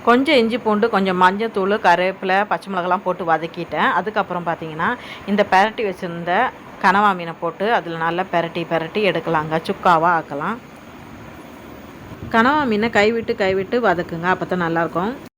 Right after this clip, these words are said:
செம சூப்பரான பிரியாணி ரெடி ஆயிடுச்சு பாருங்க. விசிலெல்லாம் போயிட்டு நான் எடுக்கிறேன். பார்த்தீங்கன்னா, எவ்வளோ சூப்பரான ஒரு பிரியாணி, பீஃப் பிரியாணி ரெடி ஆயிடுச்சு. நம்ம வீட்டு அரிசி-, வீட்டு அரிசியில செஞ்ச பிரியாணி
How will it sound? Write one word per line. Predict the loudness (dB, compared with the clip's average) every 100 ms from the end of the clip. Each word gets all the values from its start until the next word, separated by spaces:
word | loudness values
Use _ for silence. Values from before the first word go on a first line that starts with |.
| _ _ _ _ -6 -4
செம | 2 2 2
சூப்பரான | -2 -4 -2 0 0 -2 -4
பிரியாணி | -2 0 0 0 -2
ரெடி | -2 -2 0
ஆயிடுச்சு | 0 -2 -6 -6
பாருங்க. | -6 -4 -4
விசிலெல்லாம் | -4 -2 0 2 0 -2
போயிட்டு | -4 -4
நான் | -4
எடுக்கிறேன். | -4 -6 -6 -4 -4 -4 -6 -14 -16 -2
பார்த்தீங்கன்னா, | -2 -2 -4 -4 -2
எவ்வளோ | -2 -2 -4
சூப்பரான | -8 -4 -4 -2 -2
ஒரு | -2 -2
பிரியாணி, | -4 -2 -2 -4 -4 -4
பீஃப் | -2 -2 -4 -4
பிரியாணி | -4 -4 -4 -4
ரெடி | -4 -4
ஆயிடுச்சு. | -4 -4 -6 -8 -4 -2
நம்ம | -2 -4
வீட்டு | -4 -4 -2
அரிசி-, | -4 -4 -6 -6 -12 -18 -10 -6
வீட்டு | -2 0 0
அரிசியில | 0 -4
செஞ்ச | -2 -4 -4 -4
பிரியாணி | -4 -4 -4